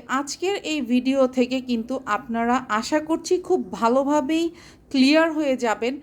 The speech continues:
যে তিন মাস ইদ্যত পালন করাটা কিন্তু বাধ্যতামূলক। এটা আপনার ঐচ্ছিক বিষয় নয় যে আপনার ইচ্ছা হলে আপনি তিন মাস করবেন, না হলে আপনি এক মাস করবেন বা দুই মাস করবেন।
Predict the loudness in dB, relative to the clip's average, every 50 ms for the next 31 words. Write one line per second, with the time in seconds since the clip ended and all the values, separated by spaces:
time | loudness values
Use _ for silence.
0 | -14 -20 -20 _ _ _ -2 -2 -2 -2 -6 -6 -4 0 0 2 2 2 2 0
1 | 0 -4 -6 -6 -6 -6 -4 -4 -4 -4 -4 -2 -2 0 2 2 2 2 2 2
2 | 0 0 0 0 -2 -4 -4 -4 -4 -4 -2 -4 -2 2 2 2 2 0 -4 -8
3 | -4 -4 -4 -4 -2 -2 -2 -2 -2 -4 -4 -4 -4 -2 0 0 -2 -2 -2 -4
4 | -6 -4 0 0 0 0 0 -4 -4 -4 -2 -2 -2 -2 0 0 0 0 2 2
5 | 2 2 2 0 -2 -6 -16 -20 -20 -20 -20 -20 _ -6 -6 -2 0 0 -2 0
6 | 0 0 0 0 0 -2 -2 0 0 0 2 2 4 2 2 2 0 -2 -4 -2
7 | 0 2 2 2 2 0 -2 -6 -2 -2 -2 0 0 0 -2 -2 -4 -8 -14 -20
8 | -20 -18 _ -4 -2 0 0 2 2 4 2 2 2 0 2 2 2 0 2 0
9 | 0 0 0 -2 0 0 0 2 2 2 2 4 2 2 2 -2 -2 0 0 0
10 | 0 -2 -4 -2 -2 0 0 -2